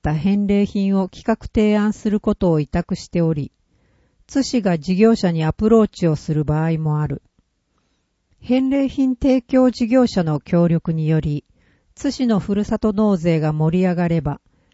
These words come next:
津市のアピールにつながると考えており、今後も多くの事業者の協力によっ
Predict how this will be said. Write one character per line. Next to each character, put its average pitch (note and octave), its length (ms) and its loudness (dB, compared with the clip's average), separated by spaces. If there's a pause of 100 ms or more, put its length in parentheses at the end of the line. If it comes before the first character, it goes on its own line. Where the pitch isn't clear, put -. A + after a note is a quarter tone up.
(140)
津 C#4+ 160 -4
市 B3 180 -4
の F#3+ 200 0
ア F#3 60 0
ピ B3 240 0
ー G#3+ 40 2
ル F3 80 0
に D#3+ 140 -2
つ - 180 -10
な F3 140 0
が E3+ 140 0
る E3 120 -2
と D3 160 -6
考 E3+ 360 -2
え D#3 140 0
て D3 160 -4
お C#3+ 140 -2
り、 C3+ 180 -8 (580)
今 A3+ 260 0
後 G#3+ 120 2
も G#3 280 0
多 B3+ 200 4
く G#3 160 -2
の F#3 160 2
事 E3+ 160 -2
業 A3 180 4
者 G#3+ 160 0
の D#3+ 160 0
協 F3 300 2
力 E3+ 240 0
に D#3 140 -2
よ D#3 100 2
っ - 60 -6